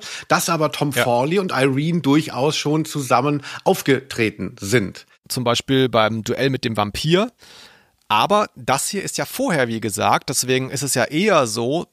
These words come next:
Speaker 2: dass als die Gruselserie konzipiert wurde, H G Francis auf seine eigene Idee zurückgegriffen hat aus den siebzigern.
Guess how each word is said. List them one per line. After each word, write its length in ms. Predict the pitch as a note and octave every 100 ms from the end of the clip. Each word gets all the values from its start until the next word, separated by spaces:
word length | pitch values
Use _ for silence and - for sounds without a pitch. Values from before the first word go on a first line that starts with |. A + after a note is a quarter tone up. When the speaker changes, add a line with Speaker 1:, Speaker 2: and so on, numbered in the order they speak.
| -
Speaker 2:
dass 420 | A#2+ B2 B2 -
als 440 | - G#2+ A#2+ -
die 120 | -
Gruselserie 880 | - E3 F3+ D#3+ C3+ C#3 C3+ B2+ A#2 - _
konzipiert 680 | - B2+ - - A3 A#3+ C3
wurde, 480 | B2 A#2 C3 F3+ A3 _
H 180 | - C3
G 120 | B2+
Francis 480 | C3+ - C3+ D#3 E3
auf 140 | - -
seine 320 | B2 A#2+ -
eigene 340 | C3 E3+ F3
Idee 360 | C#3+ C3+ F3+ E3+
zurückgegriffen 760 | - C#3 C3 A#2+ A2 A2 - G2+
hat 180 | A2 -
aus 140 | A2+
den 120 | A#2
siebzigern. 460 | A2 B2 - G#2+ -